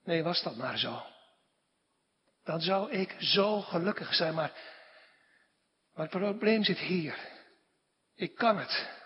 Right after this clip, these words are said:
ik durf het niet te geloven dat het voor mij ook is.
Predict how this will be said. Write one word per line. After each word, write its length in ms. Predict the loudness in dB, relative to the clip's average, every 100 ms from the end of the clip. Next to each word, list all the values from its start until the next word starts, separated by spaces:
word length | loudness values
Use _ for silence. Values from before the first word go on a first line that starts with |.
| -20 _ _
ik 260 | -6 2
durf 300 | 4 4 4
het 240 | -6 -6 -4
niet 180 | -2 0
te 100 | -2
geloven 600 | 0 4 4 4 -4 -10 -14 -20 -20 -20 _ _ _ _ _ _ _ _ _ _
dat 180 | -6 -4
het 140 | -2
voor 140 | -2 0
mij 220 | 0 2
ook 240 | 0 0
is. 380 | -6 0 0 0